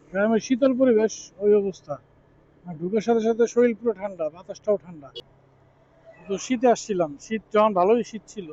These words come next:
তখন আসছি। রাত পর্যন্ত আমরা নদীর ওই পারে ছিলাম, পদ্মার ওই পার। অনেকদিন পর আবার এই এলাকায় মুন্সিগঞ্জে রায়হানের ওখানে যাচ্ছি।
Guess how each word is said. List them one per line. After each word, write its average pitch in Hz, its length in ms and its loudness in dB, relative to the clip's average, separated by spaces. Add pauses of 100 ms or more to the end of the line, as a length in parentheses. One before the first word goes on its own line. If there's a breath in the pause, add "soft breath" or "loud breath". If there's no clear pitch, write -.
(140)
তখন 170 280 -8
আসছি। - 220 -20 (1300)
রাত 175 260 -2
পর্যন্ত 202 300 -2 (140)
আমরা 196 180 0 (220)
নদীর 190 260 -6
ওই 185 100 -4
পারে 196 220 -8
ছিলাম, 190 220 -6 (580)
পদ্মার 175 320 0
ওই 160 120 -6
পার। 175 120 -2 (760)
অনেকদিন 214 360 2 (100)
পর 226 120 6 (120)
আবার 220 280 8 (120)
এই 208 120 4
এলাকায় 202 340 0
মুন্সিগঞ্জে 196 540 -10 (2000)
রায়হানের 208 460 4
ওখানে 208 240 0
যাচ্ছি। 208 180 -4